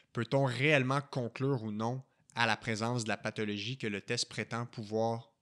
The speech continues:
éliminer ou confirmer ? Donc, prenons un exemple concret justement avec les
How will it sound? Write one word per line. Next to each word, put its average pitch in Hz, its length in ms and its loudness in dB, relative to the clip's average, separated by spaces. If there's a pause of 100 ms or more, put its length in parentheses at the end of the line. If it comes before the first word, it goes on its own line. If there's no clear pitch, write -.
(120)
éliminer 110 640 -2
ou 113 80 -4
confirmer ? 98 500 -8 (1300)
Donc, 135 260 6
prenons 160 460 10 (220)
un 113 580 6
exemple 143 420 8
concret 139 460 -2
justement 117 640 2 (120)
avec 113 600 0 (100)
les 104 460 -2